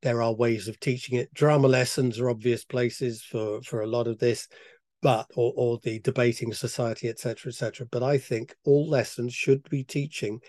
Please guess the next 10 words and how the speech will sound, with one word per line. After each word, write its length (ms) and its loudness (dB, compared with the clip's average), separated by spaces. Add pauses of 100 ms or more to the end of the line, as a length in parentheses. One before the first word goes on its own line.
(160)
how 160 -2
to 100 -10
communicate 640 -2
beautifully, 560 -2
eloquently, 480 -6
and 140 -6
well 260 -4 (280)
in 220 4
this 200 4
subject, 520 -6